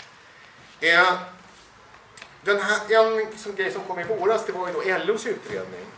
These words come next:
som, eh, eh, är, som inte är så tokig egentligen. Och de för, de har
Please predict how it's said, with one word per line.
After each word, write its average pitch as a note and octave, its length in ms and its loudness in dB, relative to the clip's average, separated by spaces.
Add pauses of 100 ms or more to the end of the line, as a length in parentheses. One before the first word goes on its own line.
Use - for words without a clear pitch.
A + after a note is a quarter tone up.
(400)
som, D3+ 380 -6
eh, C#3+ 240 2 (1600)
eh, D3 260 2 (560)
är, D#3+ 380 4 (880)
som A3 160 -8
inte G#3 180 -2
är G3 40 -2
så G3 120 -4
tokig A#3+ 480 -6
egentligen. F#2 540 -6 (760)
Och E3 180 -4
de E3 140 -6
för, - 320 -2
de F3 160 -10
har E3 280 -6